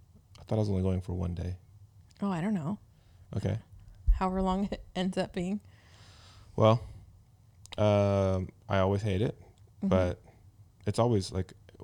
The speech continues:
Speaker 1: it's always good. I've always, I always hate doing it, but it's always good.
Speaker 2: Mm-hmm.
Speaker 1: I don't enjoy it, but I enjoy coming back together. So.
Speaker 2: Yeah.
Speaker 1: What, were you trying to, like, get something? Like,
Speaker 2: No,
Speaker 1: for that
Speaker 2: I was
Speaker 1: one?
Speaker 2: just wondering, 'cause you're saying heart, distance makes the heart grow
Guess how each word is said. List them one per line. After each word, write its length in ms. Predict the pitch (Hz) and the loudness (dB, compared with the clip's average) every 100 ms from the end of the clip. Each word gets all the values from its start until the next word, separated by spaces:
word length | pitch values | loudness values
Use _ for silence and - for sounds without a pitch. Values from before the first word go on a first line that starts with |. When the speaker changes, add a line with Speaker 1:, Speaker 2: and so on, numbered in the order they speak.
| - - - - - | -20 -20 -20 -20 -12
Speaker 1:
it's 140 | - | -2
always 260 | 101 127 90 | 0 2 0
good. 260 | 87 85 87 - - | -2 -4 -6 -14 -4
I've 100 | 98 | 0
always, 380 | 101 101 95 - - - - - | 2 2 -2 -8 -20 -20 -12 -2
I 60 | |
always 160 | 104 104 | 0 2
hate 140 | 107 | -2
doing 200 | 92 107 | 2 2
it, 180 | 92 87 | 2 -2
but 200 | 92 82 - | -4 -4 -8
it's 100 | - | -6
always 220 | 90 85 | -4 -4
good. 200 | 85 80 87 - - | -6 -8 -10 -16 -10
Speaker 2:
Mm-hmm. 280 | 214 202 190 190 - - - | -4 -4 -4 -8 -14 -20 -12
Speaker 1:
I 60 | - | -2
don't 120 | 98 | 0
enjoy 340 | 90 90 104 90 | 0 2 4 4
it, 220 | 87 - | 0 -6
but 120 | - 87 | -4 -2
I 40 | |
enjoy 420 | 90 92 87 87 87 | -2 -2 -2 -4 -8
coming 180 | - 95 | -6 -4
back 140 | 90 92 | -4 -6
together. 400 | 92 92 90 95 - | -8 -8 -8 -12 -12
So. 280 | - 90 95 - _ _ - - - - | -8 -8 -8 -14 _ _ -20 -20 -20 -8
Speaker 2:
Yeah. 180 | 285 190 - _ _ _ - - - _ - - _ - - | -6 -6 -10 _ _ _ -20 -20 -20 _ -20 -20 _ -20 -6
Speaker 1:
What, 240 | 104 - | -6 -4
were 80 | 98 | -2
you 80 | 101 | -2
trying 180 | 98 92 | -2 -2
to, 40 | |
like, 160 | 90 - | -4 -6
get 140 | - | -8
something? 320 | - 117 127 - - | -8 -6 -6 -8 -6
Like, 80 | - | -2
Speaker 2:
No, 220 | 311 339 233 | 0 0 0
Speaker 1:
for 60 | |
that 80 | 208 | 2
Speaker 2:
I 40 | 220 | 0
was 40 | |
Speaker 1:
one? 60 | 220 | 2
Speaker 2:
just 200 | 233 - | -2 -2
wondering, 380 | 214 220 180 180 | -2 0 -2 -2
'cause 240 | 185 - 190 | -2 -4 -4
you're 160 | 185 | -4
saying 300 | 180 180 175 | -4 -6 -6
heart, 300 | 180 180 - | -6 -6 -6
distance 460 | 185 190 185 180 - | -6 -6 -6 -8 -6
makes 240 | 185 - | -8 -6
the 100 | 165 | -4
heart 220 | 175 170 | -2 -4
grow 160 | - 170 | -4 -6